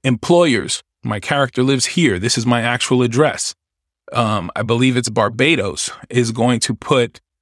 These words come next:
the first actual embassy into the virtual world. So now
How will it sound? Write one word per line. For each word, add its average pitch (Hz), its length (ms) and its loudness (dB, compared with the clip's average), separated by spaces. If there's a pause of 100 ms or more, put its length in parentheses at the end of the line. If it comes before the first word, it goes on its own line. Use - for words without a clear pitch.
(180)
the 113 80 -4
first - 600 -2 (340)
actual 131 500 0
embassy 135 680 -2 (520)
into 139 380 2
the 123 80 0
virtual 120 400 0
world. 143 460 0
So - 220 -2
now 117 420 2